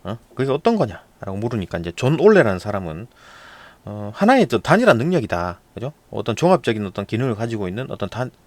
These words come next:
하나로 뭉쳐진 어떤 단일한 하나의 능력이다.라고 보는 거고, 아니다. 어, 찰스 앤더슨이라는 사람은,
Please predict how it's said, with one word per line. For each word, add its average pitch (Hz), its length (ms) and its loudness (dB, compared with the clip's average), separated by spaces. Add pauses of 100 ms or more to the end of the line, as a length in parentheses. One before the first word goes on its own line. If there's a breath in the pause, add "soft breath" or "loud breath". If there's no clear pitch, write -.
(220)
하나로 143 340 0
뭉쳐진 123 300 -2
어떤 95 200 -4 (320 loud breath)
단일한 147 400 4
하나의 139 200 2
능력이다.라고 87 680 -4
보는 110 260 -2
거고, 80 340 -6 (480 loud breath)
아니다. 143 360 2 (160)
어, 90 160 -8 (300 soft breath)
찰스 - 380 2
앤더슨이라는 143 520 0
사람은, 90 480 -8